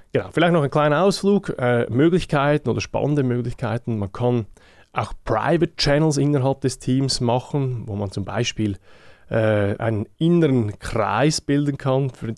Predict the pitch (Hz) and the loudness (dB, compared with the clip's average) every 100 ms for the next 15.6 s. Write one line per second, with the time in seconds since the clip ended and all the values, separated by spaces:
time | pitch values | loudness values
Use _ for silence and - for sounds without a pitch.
0 | - 120 117 - 127 123 117 - 98 110 | -4 -2 -2 -2 0 2 0 -2 -4 -4
1 | 110 104 110 - 113 - - - - - | -4 -6 -6 -6 -10 -10 -18 -20 -20 -12
2 | 113 104 107 104 104 107 - - 110 107 | -8 -4 -2 -2 -2 -2 -4 -2 0 0
3 | 104 - 107 104 101 104 107 95 98 104 | -2 -2 -2 -2 -4 -4 -4 -2 -2 -2
4 | 101 110 104 95 104 - 110 117 - 120 | 0 0 0 -2 -6 -2 -2 -2 -2 -2
5 | 110 117 - 110 107 104 120 - 110 107 | -2 -4 -4 -2 -2 0 -2 -2 -2 -2
6 | 101 185 196 147 131 113 - 120 - - | 0 -2 0 -2 0 -2 -2 -4 -4 -12
7 | - - - 190 - - 135 151 143 135 | -18 -8 0 0 0 0 2 2 2 0
8 | - 127 135 127 101 110 - 107 107 - | 0 -2 0 0 0 -2 -4 -4 -4 -6
9 | - 110 110 117 - 110 - 107 107 101 | -6 -4 -2 -2 -2 -4 -4 -2 -2 -2
10 | - - - - 113 110 117 - 123 139 | -6 -16 -20 -6 0 0 0 -2 0 2
11 | 131 117 117 117 - 117 117 - - 104 | 2 2 0 -2 0 2 2 -2 -10 -8
12 | 104 165 - 131 - 104 107 101 101 95 | -2 -2 0 -4 -2 -4 -2 -2 -4 -6
13 | - - - - 107 101 107 - 110 - | -16 -20 -20 -12 -8 -4 -4 -4 -4 -6
14 | - 101 104 107 104 101 98 92 - 107 | -4 -2 0 0 0 -2 -2 -4 -2 -2
15 | 110 - - - 107 107 | -2 -6 -8 -4 -2 -2